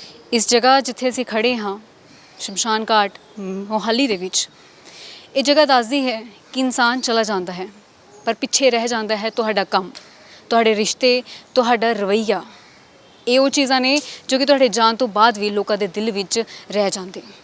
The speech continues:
ਜਿਸ ਦਾ ਅੱਜ ਅਸੀਂ ਨਮੂਨਾ ਦੇਖਿਆ। ਜਸਵਿੰਦਰ ਸਿੰਘ ਭੱਲਾ ਜੀ, ਜੋ ਕਿ ਕੱਲ੍ਹ ਹਾਰਟ ਸਟ੍ਰੋਕ ਦੇ ਚੱਲਦੇ ਜਿਨ੍ਹਾਂ ਦਾ ਦੇਹਾਂਤ ਹੋ ਗਿਆ, ਉਹਨਾਂ ਦਾ ਅੱਜ ਅੰਤਿਮ ਸੰਸਕਾਰ ਕੀਤਾ ਗਿਆ ਇੱਥੇ। ਉਹਨਾਂ ਦੇ ਅੰਤਿਮ ਦਰਸ਼ਨ ਕਰਨ ਵਾਸਤੇ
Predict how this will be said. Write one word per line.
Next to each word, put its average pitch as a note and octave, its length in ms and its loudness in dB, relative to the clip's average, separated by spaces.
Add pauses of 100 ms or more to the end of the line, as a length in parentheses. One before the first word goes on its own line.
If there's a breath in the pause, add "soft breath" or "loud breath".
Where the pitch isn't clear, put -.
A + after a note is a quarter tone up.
(100)
ਜਿਸ A#3 160 0
ਦਾ B3+ 180 4
ਅੱਜ A#3 140 -2
ਅਸੀਂ C4 220 -6
ਨਮੂਨਾ G#3+ 340 -2
ਦੇਖਿਆ। F#3 360 -10 (420)
ਜਸਵਿੰਦਰ A#3 460 0
ਸਿੰਘ A3+ 300 -4
ਭੱਲਾ G#3 220 2
ਜੀ, A3 280 -4 (360 loud breath)
ਜੋ A#3+ 100 0
ਕਿ B3+ 100 -4
ਕੱਲ੍ਹ C4 320 2 (420 loud breath)
ਹਾਰਟ C4 180 2
ਸਟ੍ਰੋਕ B3+ 320 -2
ਦੇ A#3 320 -2 (260 soft breath)
ਚੱਲਦੇ G#3+ 420 0
ਜਿਨ੍ਹਾਂ G#3 300 -6
ਦਾ G#3 80 -4
ਦੇਹਾਂਤ G3+ 420 -4
ਹੋ A3 80 -6
ਗਿਆ, F#3+ 280 -4 (100)
ਉਹਨਾਂ A3+ 220 -2
ਦਾ G3+ 120 4
ਅੱਜ G3+ 240 -4
ਅੰਤਿਮ A3+ 220 -4
ਸੰਸਕਾਰ A3 460 0
ਕੀਤਾ G#3 220 -8
ਗਿਆ G3+ 140 -2
ਇੱਥੇ। A3 300 -6 (480 loud breath)
ਉਹਨਾਂ B3 180 0
ਦੇ A#3+ 360 6
ਅੰਤਿਮ B3+ 260 0
ਦਰਸ਼ਨ A3+ 260 -4
ਕਰਨ G3+ 240 -2
ਵਾਸਤੇ G3 480 0